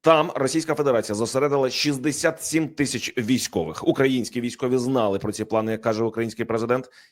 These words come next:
і зробили усе, щоб їх зірвати. Давайте далі процитуємо конкретно Зеленського. Він каже таке: «Ми робили відповідні кроки, щоб не дати їм об'єднатися. Тому вони працюють над тим, щоб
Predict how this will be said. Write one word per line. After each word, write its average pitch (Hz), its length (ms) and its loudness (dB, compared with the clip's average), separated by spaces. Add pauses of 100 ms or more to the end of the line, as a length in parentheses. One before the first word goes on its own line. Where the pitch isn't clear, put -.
і 190 120 -2
зробили 143 380 2
усе, 131 220 0
щоб - 200 -8
їх 117 240 -2 (260)
зірвати. 98 500 2
Давайте 165 280 4
далі 156 200 4
процитуємо 120 600 -2
конкретно 101 400 -2
Зеленського. 82 520 -6 (180)
Він 135 200 0
каже 160 220 2
таке: 131 360 -6 (380)
«Ми 160 200 6
робили 160 380 6
відповідні 131 480 -2
кроки, 90 300 -4
щоб 104 200 -4
не 117 80 -2
дати 143 240 -2
їм 123 200 -2
об'єднатися. 98 800 -4
Тому 131 340 4
вони 123 260 2
працюють 113 440 -2
над 98 180 -4
тим, 101 180 -4
щоб 113 180 -2